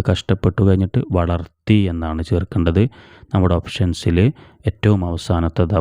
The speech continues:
വളർത്തി എന്ന്, അതവിടെ ചേർത്ത് കൊടുക്കാം. അപ്പോൾ ഉത്തരായി. നാലെന്താ? കുളിപ്പിച്ചു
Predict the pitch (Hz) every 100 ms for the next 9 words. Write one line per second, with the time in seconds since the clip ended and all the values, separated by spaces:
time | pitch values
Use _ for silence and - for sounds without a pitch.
0 | 82 80 78 78 - 90 82 80 90 -
1 | 92 85 82 - 82 - 85 - 95 -
2 | 107 - - 82 85 120 - - - -
3 | - 101 101 95 92 90 - - _ -
4 | 104 107 - - 120 - -